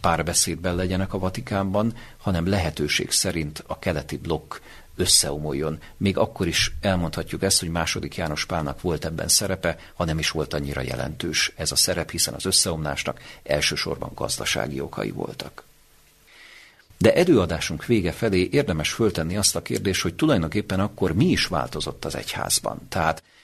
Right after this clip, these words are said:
itt az elmúlt két évszázad alatt, amit így nagyon-nagyon gyors ütemben áttekintettünk. Mert ugye azt tudjuk mondani, hogy hát a tanítás érdemben nem változott. Tehát Róma semmit nem von vissza, a római katolikus egyház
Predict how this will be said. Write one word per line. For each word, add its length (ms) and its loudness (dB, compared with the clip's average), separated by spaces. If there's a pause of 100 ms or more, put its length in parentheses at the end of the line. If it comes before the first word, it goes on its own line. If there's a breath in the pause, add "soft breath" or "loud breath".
(240 loud breath)
itt 280 4
az 120 4
elmúlt 380 2
két 280 -2
évszázad 540 0
alatt, 300 -2
amit 240 -2
így 280 -4 (240 loud breath)
nagyon-nagyon 560 4
gyors 320 2
ütemben 560 0
áttekintettünk. 1160 -4 (840)
Mert 220 4
ugye 160 6
azt 160 4
tudjuk 260 -2
mondani, 280 2
hogy 260 2 (300 loud breath)
hát 180 0
a 120 -2
tanítás 800 2 (280)
érdemben 560 2
nem 200 2
változott. 760 -4
Tehát 340 2
Róma 640 4
semmit 440 2
nem 180 0
von 200 -2
vissza, 360 4
a 40 -2
római 280 2
katolikus 540 -2
egyház 440 2